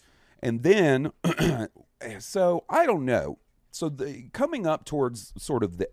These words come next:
end of the LucasArts adventure game era, to me, there's really two games that stand out as probably being the standout,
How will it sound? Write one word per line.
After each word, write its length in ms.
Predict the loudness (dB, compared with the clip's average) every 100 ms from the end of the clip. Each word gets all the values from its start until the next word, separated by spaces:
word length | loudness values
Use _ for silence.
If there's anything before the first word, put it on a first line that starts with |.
| -2
end 420 | 0 0 -2 -6 -2
of 340 | 2 2 0
the 100 | -4
LucasArts 880 | -2 -2 -4 -6 0 2 0 -4 -20 -20 _ _ -12
adventure 420 | -8 -4 -4 -4 -6
game 320 | -4 -4 -4
era, 400 | -2 4 4 4 2
to 140 | -2
me, 340 | 0 -2 -2 -4
there's 280 | -4 -4 -6
really 440 | -4 -2 -2 -6
two 380 | -8 -4 -4 -2
games 500 | -2 -2 -2 -4 -8
that 180 | -10 -10
stand 460 | -6 -4 -4 -4
out 240 | -2 -2 -4
as 140 | -10
probably 720 | -6 -2 -2 -4 -6 -6 -6
being 720 | -6 -8 -6 -4 -4 -6 -10 _ _ _ _ _ _
the 360 | -14 -4 -2 -2
standout, 960 | -4 -2 -2 -2 -2 -4 -4 -10 -16